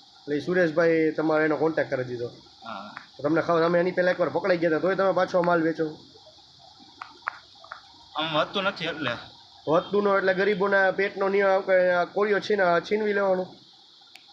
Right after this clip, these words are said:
Speaker 1: વ્યાજબી વાત છે. આ સરકાર સસ્તા, સરકાર આ સસ્તા અનાજની દુકાન એટલે ખોલી, ગરીબોને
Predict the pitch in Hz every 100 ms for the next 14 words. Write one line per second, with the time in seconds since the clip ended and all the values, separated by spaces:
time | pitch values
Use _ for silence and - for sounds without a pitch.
0 | - 139 165 180 190 190 - 180 165 -
1 | - - - - - - - 127 180 185
2 | 190 160 202 - 214 196 202 202 185 190
3 | 185 196 185 180 - 196 190 196 175 185
4 | 196 202 202 185 175 151 156 175 160 165
5 | 170